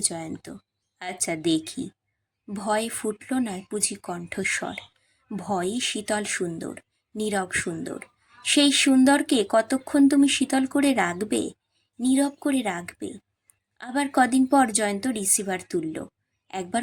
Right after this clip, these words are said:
খোঁজ নিতে হয়, একটা বিঘটন কিছু করে না বসে, দড়িটা না ফাঁস হয়ে যায়। "হ্যালো, রং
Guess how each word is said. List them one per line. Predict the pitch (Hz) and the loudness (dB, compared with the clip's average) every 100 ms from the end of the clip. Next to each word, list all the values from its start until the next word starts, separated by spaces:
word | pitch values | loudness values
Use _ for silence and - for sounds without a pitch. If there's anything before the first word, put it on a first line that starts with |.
| - | -6
খোঁজ | - 196 196 | -4 -2 0
নিতে | 196 180 175 | -2 -4 -10
হয়, | - 185 196 - _ _ _ - | -8 -8 -8 -12 _ _ _ -14
একটা | 240 - 269 | -14 -12 -8
বিঘটন | 226 214 240 247 269 262 | -8 -6 -6 0 2 2
কিছু | 269 - 269 | 2 0 -2
করে | - 196 226 | -4 -2 0
না | 247 | -2
বসে, | 220 180 - - - _ _ _ _ | -4 -2 -2 -4 -10 _ _ _ _
দড়িটা | 233 254 262 302 302 | -4 -2 0 2 2
না | 320 | 2
ফাঁস | 311 214 240 - | 0 -4 -2 -2
হয়ে | 226 190 | 0 0
যায়। | 180 - - - _ _ _ _ _ _ _ _ _ _ _ _ _ _ _ _ - | -2 -4 -8 -12 _ _ _ _ _ _ _ _ _ _ _ _ _ _ _ _ -2
"হ্যালো, | 185 175 196 180 - | 2 4 4 2 0
রং | 170 175 | 0 0